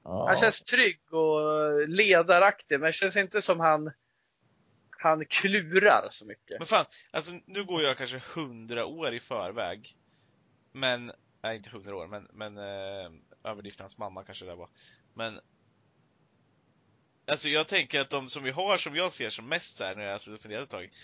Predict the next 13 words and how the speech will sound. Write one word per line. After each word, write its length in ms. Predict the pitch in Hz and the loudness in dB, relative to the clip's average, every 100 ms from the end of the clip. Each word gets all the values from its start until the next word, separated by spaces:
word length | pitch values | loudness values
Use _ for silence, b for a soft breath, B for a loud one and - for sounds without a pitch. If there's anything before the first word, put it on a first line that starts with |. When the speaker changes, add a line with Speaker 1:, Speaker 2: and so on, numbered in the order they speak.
| b b b _ _ _ | b b b _ _ _
Speaker 3:
James 540 | 139 175 156 143 127 | -2 0 0 -4 -6
Garner, 600 | 165 151 123 120 127 135 127 | -2 2 2 0 -2 -4 -2
Brandon 600 | 139 127 120 127 120 131 | 0 0 0 -8 -6 -6
Williams. 680 | 101 110 135 87 - - - _ _ _ _ _ _ _ _ _ _ _ _ _ _ _ _ | -6 -4 -6 -6 -12 -12 -16 _ _ _ _ _ _ _ _ _ _ _ _ _ _ _ _
Brandon 340 | 151 160 160 | -2 -2 -2
Williams 440 | 160 123 151 156 - | -2 0 0 0 -4
skulle 340 | - - 135 | -8 -10 -10
kunna 200 | 139 123 | -8 -6
ha 200 | 117 104 | -4 -4
en 160 | 104 101 | -6 -14
ledaraura. 880 | 113 113 95 98 - 95 78 87 - _ _ _ _ _ _ _ _ _ _ _ _ - | -12 -10 -8 -8 -8 -8 -10 -14 -16 _ _ _ _ _ _ _ _ _ _ _ _ -14
Alltså, 260 | 131 - | -10 -10
han 180 | 123 | -12